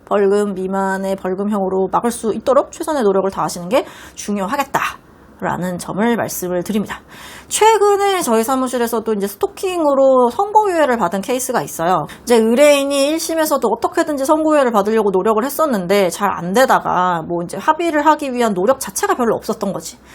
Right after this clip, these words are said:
그래서 이제 굉장히 일 심 변호사에 대한 불신이 막 많았는데, 항소심에서 어쨌든 선임 저희 사무실 와서 합의가 돼서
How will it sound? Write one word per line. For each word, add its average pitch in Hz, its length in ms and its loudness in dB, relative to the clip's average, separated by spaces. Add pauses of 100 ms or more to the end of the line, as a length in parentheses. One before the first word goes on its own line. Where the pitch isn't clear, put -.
(380)
그래서 262 260 2
이제 214 160 0
굉장히 254 520 0
일 277 160 0
심 302 140 -4
변호사에 226 460 2
대한 220 160 0
불신이 226 400 -2
막 196 140 2
많았는데, 208 640 0
항소심에서 269 600 -4
어쨌든 185 520 -2
선임 226 580 0
저희 185 180 -2
사무실 202 520 -2 (200)
와서 196 400 0 (320)
합의가 277 600 2
돼서 208 500 0